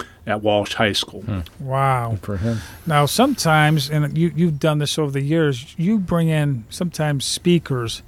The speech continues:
Speaker 1: Mm-hmm.
Speaker 3: and you, you shared a little bit this year. You, you really had some really outstanding speakers from the University of Akron.
Speaker 1: Oh, my goodness, yes. Both weeks, it was awesome.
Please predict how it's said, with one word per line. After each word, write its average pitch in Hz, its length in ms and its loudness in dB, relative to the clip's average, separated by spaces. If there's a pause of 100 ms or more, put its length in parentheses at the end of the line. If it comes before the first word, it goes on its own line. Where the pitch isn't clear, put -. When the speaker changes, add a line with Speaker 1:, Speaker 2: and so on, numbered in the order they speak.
(140)
Speaker 1:
Mm-hmm. 120 280 0
Speaker 3:
and 151 160 2
you, 170 240 2
you 175 180 0
shared 180 380 0
a 156 60 2
little 175 280 2
bit 143 220 -2
this 143 240 -4
year. 139 220 0
You, 151 220 -2
you 156 200 -4
really 151 220 2
had 147 120 0
some 135 260 -2
really 156 380 2
outstanding 139 520 0
speakers 151 360 0
from - 140 -6
the 135 100 -4
University 156 580 0
of 120 100 -6
Akron. 196 360 0
Speaker 1:
Oh, 123 60 4
my 120 100 4
goodness, 107 440 0
yes. 113 420 2
Both 117 400 -2
weeks, 120 400 0
it 113 60 2
was 104 180 -2
awesome. 107 640 2